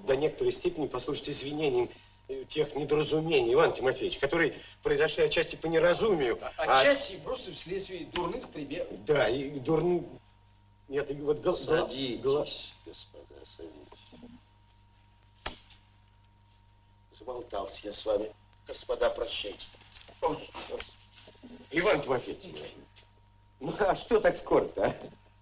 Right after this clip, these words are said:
Speaker 1: А может быть, венца, а?
Speaker 3: Венца это после,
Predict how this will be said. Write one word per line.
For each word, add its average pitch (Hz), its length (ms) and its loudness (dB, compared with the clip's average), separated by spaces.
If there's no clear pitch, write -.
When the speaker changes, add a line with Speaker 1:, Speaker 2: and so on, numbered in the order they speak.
Speaker 1:
А 214 80 4
может 262 220 4
быть, 190 160 -6
венца, 190 460 -2
а? 101 80 -2
Speaker 3:
Венца 165 480 6
это 139 600 0
после, - 720 -10